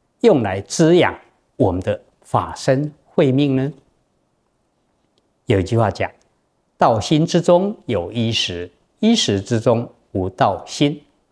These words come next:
一个有道心的人，比较容易得到他人的护持，有时候还有龙天护法，不至于饥饿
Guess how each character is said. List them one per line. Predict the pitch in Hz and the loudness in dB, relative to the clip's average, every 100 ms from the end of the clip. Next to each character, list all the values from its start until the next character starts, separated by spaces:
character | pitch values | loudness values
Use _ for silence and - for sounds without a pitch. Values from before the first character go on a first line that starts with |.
| _ _ _ _ _ _ _ _ | _ _ _ _ _ _ _ _
一 | 156 | 0
个 | 160 | 2
有 | 139 104 | 2 0
道 | 95 147 | 2 2
心 | 113 143 131 | 2 2 2
的 | |
人， | 110 90 95 - _ | 2 -2 -6 -12 _
比 | - 90 | -6 0
较 | 131 104 | 0 0
容 | 92 101 | -2 -4
易 | 107 | -4
得 | - 95 | -4 -4
到 | 90 110 - - | -2 -4 -4 -14
他 | - 175 | -2 0
人 | 175 104 | 2 0
的 | 95 | -4
护 | 95 127 98 | -4 -2 -4
持， | - - 87 90 - _ _ _ - | -6 -8 -8 -10 -16 _ _ _ -4
有 | 113 | -2
时 | 98 - | -2 0
候 | 127 190 - - _ _ | 4 2 0 -10 _ _
还 | - 110 | -4 0
有 | 107 98 - | 2 0 0
龙 | 110 101 131 | 0 2 0
天 | - 147 135 151 _ | 0 0 -2 -6 _
护 | - 123 | -2 -2
法， | - - - _ _ _ _ _ _ _ _ | 0 -4 -4 _ _ _ _ _ _ _ _
不 | 110 | -2
至 | 101 143 | 0 -2
于 | 98 95 113 - | 0 -4 -8 -14
饥 | - 190 185 | -2 0 2
饿 | 180 | 2